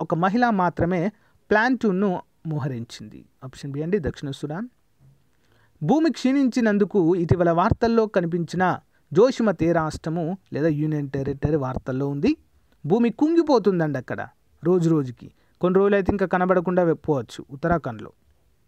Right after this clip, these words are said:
సింక్ అంటారు దాన్ని. నెక్స్ట్,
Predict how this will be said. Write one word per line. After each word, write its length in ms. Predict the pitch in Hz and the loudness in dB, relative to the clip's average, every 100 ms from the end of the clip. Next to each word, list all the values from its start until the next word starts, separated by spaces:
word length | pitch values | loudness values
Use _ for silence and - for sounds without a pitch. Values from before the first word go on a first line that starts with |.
| _ _ _ _ - | _ _ _ _ -12
సింక్ 300 | - 214 214 | -2 -2 0
అంటారు 280 | 190 160 135 | 0 -2 -2
దాన్ని. 300 | 127 104 - _ _ _ _ _ _ _ _ 170 | -8 -12 -20 _ _ _ _ _ _ _ _ -8
నెక్స్ట్, 260 | 175 - | -8 -10